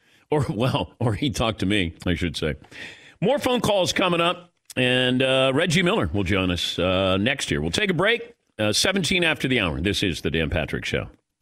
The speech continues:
Thanks for listening to The Dan Patrick Show podcast. Be sure to catch us live every weekday morning,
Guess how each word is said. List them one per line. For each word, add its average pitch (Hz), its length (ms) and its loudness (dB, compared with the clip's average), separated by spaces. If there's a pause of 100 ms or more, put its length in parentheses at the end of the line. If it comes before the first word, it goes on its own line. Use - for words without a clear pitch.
(320)
Thanks 190 200 2
for 160 140 2
listening 139 380 4
to 117 120 0
The 92 80 2
Dan 101 200 2
Patrick 110 400 2
Show 98 160 2
podcast. 131 680 2
Be 95 100 0
sure 90 200 2
to 87 80 2
catch 104 260 0
us 90 160 2
live 110 360 4
every 135 320 2
weekday 135 380 4
morning, 170 560 4